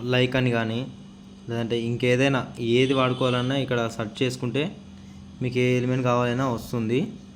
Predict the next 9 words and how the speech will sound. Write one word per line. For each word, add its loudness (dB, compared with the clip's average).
చూడండి -6
ఈ 4
విధంగా 0
అలా 2
ఎలిమెంట్ 2
వాడుకోవచ్చు. 0
And 0
ఫొటోస్ 8
పెట్టుకుంటారు. 2